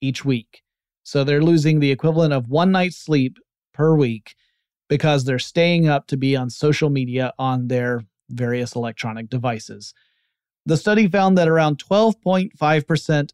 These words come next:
of all ten-year-olds wake up in the middle of the night in order to check notifications, which is a big old yikes for me. You know, one of the big reasons I got off social media was because I found myself bowing to the whims of notifications.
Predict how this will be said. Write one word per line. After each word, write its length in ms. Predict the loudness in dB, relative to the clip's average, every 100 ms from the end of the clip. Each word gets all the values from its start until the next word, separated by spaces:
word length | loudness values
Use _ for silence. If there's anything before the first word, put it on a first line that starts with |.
| -6
of 180 | -4 -2
all 300 | 0 0 0
ten-year-olds 800 | 0 2 4 4 4 2 0 -6
wake 320 | -2 0 2
up 140 | 0 2
in 100 | 0
the 60 |
middle 220 | 2 0
of 40 | 0
the 80 | 0
night 520 | 2 0 -2 -8 -20 -8
in 120 | -2
order 280 | 0 2 2
to 180 | 0 -2
check 420 | -2 -4 -4 -10 -10
notifications, 1080 | -8 -6 -6 0 2 2 0 -6 -10 -20 _ _ _ _ _ -18
which 140 | -12 -10
is 180 | -10
a 60 | -8
big 180 | -2 2
old 220 | 4 4
yikes 400 | 4 2 -2 -6
for 100 | -2
me. 320 | -2 -2 -8 _ _ 0
You 20 |
know, 120 | 2
one 180 | 4 4
of 80 | 2
the 60 | 2
big 200 | 2 2
reasons 380 | 0 2 0
I 140 | 0 0
got 240 | 0 0
off 240 | 0 -2 -4
social 480 | -2 -2 0 -4
media 520 | -4 -6 -2 -2 -2 -4 _ -8
was 220 | -6 -4
because 340 | -6 -4 -4 -4
I 120 | -8
found 280 | -6 -4 -4
myself 360 | -6 -4 -4
bowing 640 | -4 -4 -2 -2 -2 -2 0
to 120 | 0
the 140 | 0
whims 480 | -2 -2 -2 -2 -4
of 140 | -6
notifications. 880 | -4 -4 -4 -6 -6 -4 -4 -6 -8